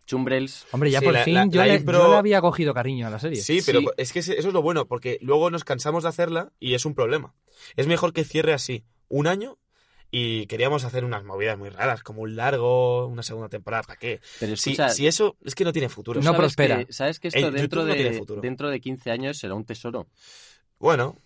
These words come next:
Speaker 3: Orson Welles dijo lo mismo y al final
Speaker 1: Se lo comió.
Speaker 3: a mucho.
Speaker 1: Bueno, ¿sabéis que
Speaker 3: Hay que
Speaker 1: descubrí
Speaker 3: hacer
Speaker 1: el
Speaker 3: una
Speaker 1: otro día?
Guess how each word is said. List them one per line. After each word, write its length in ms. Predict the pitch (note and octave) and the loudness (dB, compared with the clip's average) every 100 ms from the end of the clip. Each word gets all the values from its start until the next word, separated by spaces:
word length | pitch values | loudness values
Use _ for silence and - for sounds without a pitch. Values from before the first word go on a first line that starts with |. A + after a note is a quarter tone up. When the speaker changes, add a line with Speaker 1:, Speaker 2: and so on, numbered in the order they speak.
| _ | _
Speaker 3:
Orson 380 | - B2+ D3+ C3+ | -6 -4 -2 0
Welles 160 | C#3 B2+ | 2 0
dijo 180 | C#3 C3+ | 0 0
lo 60 | |
mismo 400 | B2+ C#3 D#3 F3 | 0 -2 -4 -4
y 80 | A#2 | -4
al 120 | G#2 | -6
final 480 | G2+ A2 C3 D3 - _ _ _ _ _ _ _ - - - - - C#3 - - - | -10 -10 -10 -12 -16 _ _ _ _ _ _ _ -20 -20 -20 -20 -18 -20 -20 -20 -18
Speaker 1:
Se 180 | - F2+ | -12 -10
lo 100 | F2 | -10
comió. 260 | F2+ B2 - _ _ _ _ | -10 -10 -12 _ _ _ _
Speaker 3:
a 120 | - | -16
mucho. 340 | G#2+ G#2 C3 - _ _ _ _ | -14 -12 -12 -14 _ _ _ _
Speaker 1:
Bueno, 220 | B3 C#4+ - | 0 0 0
¿sabéis 300 | G2+ A2+ A#2+ | -4 -6 -2
que 80 | |
Speaker 3:
Hay 80 | D#3+ | 0
que 60 | C#3+ C3 | 2 4
Speaker 1:
descubrí 0 | |
Speaker 3:
hacer 60 | D#3+ | 4
Speaker 1:
el 40 | A#3 | 6
Speaker 3:
una 100 | F3 | 4
Speaker 1:
otro 60 | |
día? 20 | D3+ | 4